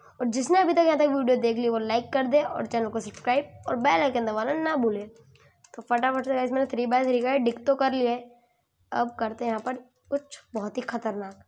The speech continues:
गाइस, आप सोच रहे हो कि मैं टीएनटी ब्लास्ट करने वाला हूँ, आप सही हो, हम टीएनटी ब्लास्ट करने वाले हैं। तो फटाफट से पहले तो निकाल लेते कॉबलस्टोन and फिर निकालते टीएनटी।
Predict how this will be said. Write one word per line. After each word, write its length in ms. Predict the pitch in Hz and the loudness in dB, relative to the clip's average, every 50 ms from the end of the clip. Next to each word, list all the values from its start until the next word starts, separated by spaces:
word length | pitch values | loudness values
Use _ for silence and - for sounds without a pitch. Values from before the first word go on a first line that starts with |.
| _ _ _ _ _ _ _ - - - | _ _ _ _ _ _ _ -14 -8 -6
गाइस, 160 | 254 247 269 | -4 0 0
आप 140 | 262 254 254 | 0 0 0
सोच 200 | 277 262 233 269 | -2 -2 0 0
रहे 80 | 269 262 | 0 0
हो 60 | 277 | 2
कि 40 | 285 | 0
मैं 100 | 285 285 | 0 0
टीएनटी 420 | 285 254 247 240 240 233 220 233 | -2 -2 0 0 0 -2 -2 -4
ब्लास्ट 280 | 202 214 208 202 - - | -4 -6 -8 -10 -12 -14
करने 140 | 220 202 | -14 -12
वाला 180 | 190 180 180 185 | -12 -14 -16 -20
हूँ, 80 | - _ _ - - - _ _ _ _ _ - | -20 _ _ -20 -20 -20 _ _ _ _ _ -6
आप 160 | 220 226 226 - | -6 -6 -4 -4
सही 220 | - 254 277 285 | -2 -2 0 0
हो, 100 | 269 233 | 0 -2
हम 140 | 220 220 214 | -2 -4 -4
टीएनटी 440 | 240 240 240 247 254 269 262 285 277 | -4 -4 -2 -2 -2 -2 -2 -2 -2
ब्लास्ट 340 | 233 240 233 233 - - | -2 -2 -2 -4 -6 -10
करने 200 | 220 214 214 214 | -8 -8 -6 -6
वाले 180 | 208 196 196 202 | -8 -8 -10 -12
हैं। 100 | 208 208 _ _ _ _ _ _ - _ _ _ _ _ _ _ | -14 -16 _ _ _ _ _ _ -20 _ _ _ _ _ _ _
तो 100 | - 220 220 220 226 | -6 -4 -2 -2 -4
फटाफट 440 | 226 - 233 226 240 247 233 247 240 | -4 -2 -2 -2 0 0 -2 -2 -4
से 160 | - - 254 240 | -4 -4 -2 0
पहले 200 | 240 233 233 233 | 0 0 0 -2
तो 140 | 233 254 | -2 -2
निकाल 240 | 254 247 233 226 226 | 0 0 0 0 0
लेते 120 | 233 240 247 | 0 0 0
कॉबलस्टोन 840 | 247 247 226 220 214 240 240 233 - - - 240 233 240 254 - 175 - - _ _ _ _ _ _ _ _ _ _ _ _ _ _ _ _ _ _ _ _ _ - 214 | 2 2 2 2 2 0 -2 -2 -4 -4 -2 0 0 0 -2 -4 -8 -14 -20 _ _ _ _ _ _ _ _ _ _ _ _ _ _ _ _ _ _ _ _ _ -14 -10
and 220 | 208 208 208 214 208 - | -6 -6 -6 -6 -6 -6
फिर 120 | - 226 | -6 -4
निकालते 380 | 233 233 226 226 233 220 233 226 | -4 -2 -2 -2 -2 -2 -4 -4
टीएनटी। 520 | 233 240 233 226 214 214 220 208 220 214 | -2 -2 -2 -2 -2 -4 -6 -8 -8 -10